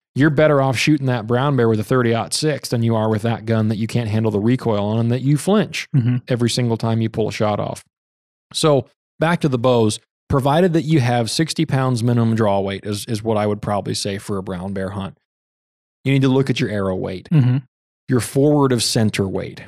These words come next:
Speaker 1: Now, we're not gonna get into too much detail about arrow build because I'll be saying more than I know realistically.
Speaker 2: Yeah, right.
Speaker 1: Um, but if you look up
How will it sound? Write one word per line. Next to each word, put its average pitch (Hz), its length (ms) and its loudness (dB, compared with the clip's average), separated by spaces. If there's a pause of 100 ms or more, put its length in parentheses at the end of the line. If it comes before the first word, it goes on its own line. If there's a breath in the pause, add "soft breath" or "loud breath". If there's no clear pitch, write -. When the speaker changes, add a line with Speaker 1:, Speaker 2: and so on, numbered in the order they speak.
(140)
Speaker 1:
Now, 120 420 0
we're 127 200 2
not 175 240 2
gonna 143 180 2
get 131 160 2
into 120 200 0
too 165 280 2
much 139 300 2
detail 127 500 2
about 104 320 -2
arrow 117 340 2
build 113 380 2
because 107 320 -2
I'll 107 100 0
be 107 120 -2
saying 113 300 0
more 110 200 2
than 104 140 0
I 104 100 0
know 101 380 0
realistically. 110 680 2
Speaker 2:
Yeah, 127 60 2
right. 123 220 -4 (460)
Speaker 1:
Um, 110 360 -2
but 117 160 0
if 110 160 -2
you 175 100 -2
look 196 300 0
up 143 260 0